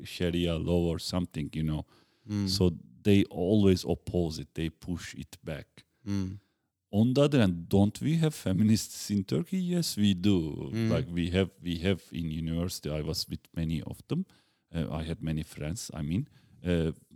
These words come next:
Speaker 1: feminist friends. But in terms of their voice in public, they are not as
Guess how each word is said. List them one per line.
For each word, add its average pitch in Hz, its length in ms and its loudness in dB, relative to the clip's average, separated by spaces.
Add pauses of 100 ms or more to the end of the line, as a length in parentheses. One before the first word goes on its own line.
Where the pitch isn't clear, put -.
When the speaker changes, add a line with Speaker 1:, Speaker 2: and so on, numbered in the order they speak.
(140)
Speaker 1:
feminist 80 420 -2
friends. 165 280 0 (360)
But 135 340 2 (540)
in 110 180 6
terms 127 340 8
of - 280 8 (720)
their 104 240 8 (360)
voice 101 380 4
in 90 140 -4
public, 104 680 -2
they 90 120 0
are 85 100 0
not 85 240 -6
as - 360 -8